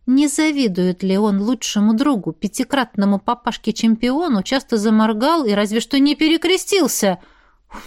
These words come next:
«Куда нам спешить, родная?» пробормотал, как бы, между прочим, опасливо оглядываясь на гудящее ульем поместье. «Ну, разве что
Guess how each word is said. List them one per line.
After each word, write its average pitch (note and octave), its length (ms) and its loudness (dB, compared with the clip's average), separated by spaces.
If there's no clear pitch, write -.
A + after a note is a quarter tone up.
«Куда G#3+ 280 0
нам F3 180 0
спешить, - 560 -4
родная?» E3 560 0
пробормотал, G3+ 720 0
как F#3 200 -4
бы, F#3 120 -2
между F3+ 280 -2
прочим, G#3 460 -2
опасливо G3 600 -2
оглядываясь A3+ 760 -2
на A3 120 2
гудящее G#3 720 0
ульем G#3 400 0
поместье. G#3+ 680 -2
«Ну, F3 120 -2
разве E3 280 -2
что D#3+ 300 -8